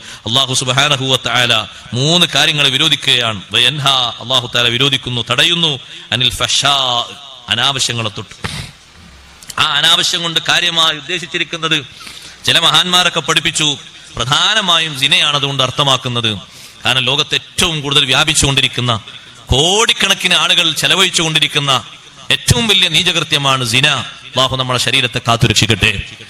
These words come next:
വയൻഹാനിൽ ഫഹ്ശാ, വിവിധ രൂപങ്ങളിൽ, വിവിധ ഭാവങ്ങളിൽ, ചിന്തിക്കാൻ കഴിയാത്ത രൂപത്തിൽ പോലും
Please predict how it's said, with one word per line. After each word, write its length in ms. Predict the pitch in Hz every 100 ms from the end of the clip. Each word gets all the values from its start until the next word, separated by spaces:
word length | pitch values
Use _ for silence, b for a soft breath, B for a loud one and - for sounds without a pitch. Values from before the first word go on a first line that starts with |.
| 110 107
വയൻഹാനിൽ 460 | 135 123 127 123
ഫഹ്ശാ, 560 | 113 127 - 117 113 110
വിവിധ 260 | 98 135 135
രൂപങ്ങളിൽ, 640 | 127 135 139 135 123 113 - - - -
വിവിധ 280 | 110 170 208
ഭാവങ്ങളിൽ, 580 | 196 175 190 185 180 160
ചിന്തിക്കാൻ 640 | - 196 254 269 - 202
കഴിയാത്ത 420 | 190 180 175 165 165
രൂപത്തിൽ 380 | 160 156 156
പോലും 420 | 139 147 147 127